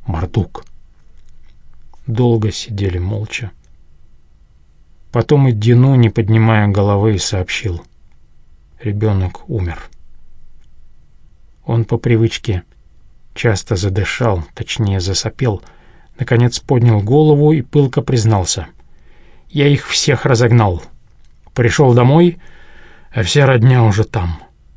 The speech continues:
Мать, дядя, он ведет наши дела, младший брат. Калантара, старшину квартала, привели. Сначала уговаривали, потом грозить начали".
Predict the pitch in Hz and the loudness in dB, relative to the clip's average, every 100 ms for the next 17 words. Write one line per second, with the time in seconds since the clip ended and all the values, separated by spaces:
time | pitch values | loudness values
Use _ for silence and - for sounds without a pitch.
0 | - 120 135 143 - 110 92 120 135 127 | -6 -2 -2 -4 -10 -6 -2 0 0 0
1 | 123 - - - 113 101 110 110 - 98 | -2 -10 -20 -4 -2 0 0 0 -2 -4
2 | 120 95 98 98 95 - - - - - | -4 -4 -2 -4 -6 -14 -20 -20 -20 -20
3 | - - 107 117 - 127 95 104 101 - | -14 -4 0 0 0 -2 0 0 0 -4
4 | - _ - - _ - - - 113 113 | -20 _ -20 -20 _ -20 -20 -4 0 2
5 | 117 - 117 95 - 120 - 110 104 101 | 2 0 -2 -2 -4 -6 -4 -2 -2 -2
6 | 107 - 104 95 - 110 104 101 90 - | -4 -2 -4 -4 -4 -2 0 -2 -6 -12
7 | - - - - - - - 117 - 135 | -20 -20 -20 -20 -20 -10 -2 -2 2 4
8 | 123 117 120 120 147 139 113 107 101 120 | 4 4 4 4 4 4 2 0 -2 -2
9 | 120 101 90 95 107 117 143 131 127 - | -2 0 -2 -2 -2 -2 0 0 0 0
10 | 117 98 | 0 -2